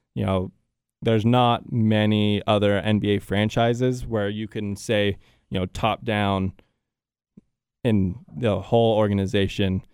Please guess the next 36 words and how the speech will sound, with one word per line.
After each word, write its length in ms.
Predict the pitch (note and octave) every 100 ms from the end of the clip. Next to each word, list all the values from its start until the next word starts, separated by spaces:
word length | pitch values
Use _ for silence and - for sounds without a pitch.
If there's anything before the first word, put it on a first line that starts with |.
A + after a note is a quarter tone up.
| _ _ _ _ _
everyone 640 | - C3 A2+ A2 G#2+ G#2+ G2+
respects 840 | F#2 - B2+ A2 - - - - -
and 120 | C#3+
appreciates 600 | G#2 - G#2 - G#2 -
each 180 | G2+ -
other, 420 | B2 C3 C3+ C#3
and 180 | A2+ F#2+
they 80 | F#2+
want 320 | G2 G2 G#2
to 220 | - G2 G2
play 540 | - A2+ A2 G#2+ G#2+
and 200 | G2 F#2+
work 400 | G2 G#2 G2+ -
and 180 | G#2 G2
coach 420 | - B2 - -
for 180 | - B2+
each 160 | A#2+ B2+
other. 320 | A#2 A#2+ A2+ _ _ _ _
That's 200 | B2 G#2
a, 60 | A#2
something 340 | - - A#2 A2
you 80 |
can 40 | G#2
say 120 | A2+
about 160 | G#2+ G2
the 60 |
Jazz. 520 | G2 A2+ G#2 G2+ G2+ - _ _ _ _ _ -
I 80 | G#2
did 160 | C3+
wanna 140 | D3+ C#3
have 120 | C#3+
the 80 | B2+
discussion, 800 | A#2+ - C#3 A#2+ A#2+ A2 F#2+ - - - - _ _ _ _ -
where 640 | F3 A2+ B2+ C3 C3+ C3+
does 280 | A#2+ B2 G#2+
Quinn 800 | - - C3+ A#2+ A2+ A2 G#2